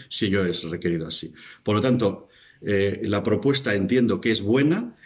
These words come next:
ha sido muy buena también la iniciativa de los socios a través de San Mamés en Orroa.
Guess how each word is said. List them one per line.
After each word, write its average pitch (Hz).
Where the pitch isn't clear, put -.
ha 135
sido 143
muy 139
buena 127
también 107
la 104
iniciativa 104
de 107
los 98
socios 110
a 92
través 98
de 104
San 95
Mamés 98
en 95
Orroa. 123